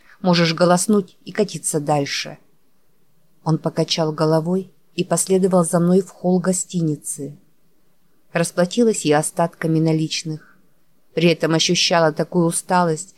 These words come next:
что была бы рада и монастырской келье. Тем не менее, Ла Кинта оказался вполне достойным местом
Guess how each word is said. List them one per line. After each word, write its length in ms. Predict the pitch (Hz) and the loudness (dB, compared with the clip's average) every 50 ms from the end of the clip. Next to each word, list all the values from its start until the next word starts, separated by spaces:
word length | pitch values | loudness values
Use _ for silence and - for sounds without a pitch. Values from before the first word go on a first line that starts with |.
| _ - - _ | _ -20 -20 _
что 220 | - - - - 208 | -14 -6 -4 -2 0
была 300 | 190 208 214 220 214 190 | 2 4 4 4 4 4
бы 140 | 202 196 | 4 4
рада 320 | 196 202 196 196 180 185 180 | 4 4 2 2 0 -2 -4
и 200 | - - - 190 | -4 -2 0 2
монастырской 640 | 175 170 165 160 - - - 165 - - - 170 160 | 2 4 2 2 0 -2 -4 -4 -4 -4 -4 -6 -6
келье. 580 | 160 - - 165 156 151 151 147 151 151 151 - _ - - _ _ _ _ _ _ _ _ _ _ _ | -6 -4 -2 -2 -2 -2 -2 -4 -8 -10 -10 -14 _ -20 -20 _ _ _ _ _ _ _ _ _ _ _
Тем 240 | - 175 165 160 160 | -2 2 4 4 4
не 100 | 156 156 | 4 4
менее, 520 | 160 160 165 175 190 196 190 196 190 190 - _ _ _ _ _ | 4 4 4 4 2 0 -2 -4 -6 -10 -14 _ _ _ _ _
Ла 180 | - 170 170 175 | 0 2 2 0
Кинта 400 | 185 - 233 233 247 233 - 185 | 0 0 0 0 2 2 0 -2
оказался 560 | 170 - - 151 156 170 175 180 - - 175 | -2 0 -2 0 2 2 2 2 0 -2 -4
вполне 440 | 175 - - 180 175 185 208 233 208 | -4 0 2 2 4 4 4 2 2
достойным 580 | 185 165 - - - 175 170 175 170 170 175 | 0 0 -2 0 2 2 4 4 4 4 4
местом 480 | 185 202 226 - - - - 151 151 | 4 4 2 0 -2 -6 -6 -8 -8